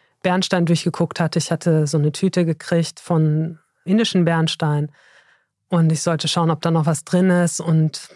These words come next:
da waren so Trockenkrusten drum. Also ich musste zum Teil auch so ein bisschen ranschleifen und da hatte ich so ein besonders dunkles Stück.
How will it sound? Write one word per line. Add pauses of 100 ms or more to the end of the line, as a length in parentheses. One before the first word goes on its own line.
da
waren
so
Trockenkrusten
drum.
Also
ich
musste
zum
Teil
auch
so
ein
bisschen
ranschleifen
und
da
hatte
ich
so
ein
besonders
dunkles
Stück.